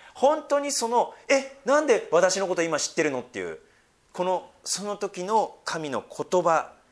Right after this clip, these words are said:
この勧めの言葉というのがこの預言の言葉と対になっているわけなんです。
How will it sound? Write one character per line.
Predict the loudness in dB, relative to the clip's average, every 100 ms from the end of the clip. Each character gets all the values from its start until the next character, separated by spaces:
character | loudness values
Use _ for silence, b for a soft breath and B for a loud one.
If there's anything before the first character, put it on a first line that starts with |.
| b
こ | -6
の | -4
勧 | -2 -2 -2
め | -2
の | -4
言 | -4
葉 | -2 -2
と | -2
い | -6
う |
の | -6
が |
こ | -4
の | -2
預 | 0
言 | -2
の | -4
言 | -8 -4
葉 | -4
と | -4 -8
対 | -6 -6 -4
に | -6 -8 -10 -12 b b -10
な | -6
っ | -6
て | -6 -4 -4 -4 -8 _ _ -6
い | -2
る | 2
わ | 2
け | 0
な | -10
ん |
で | -12
す。 | -18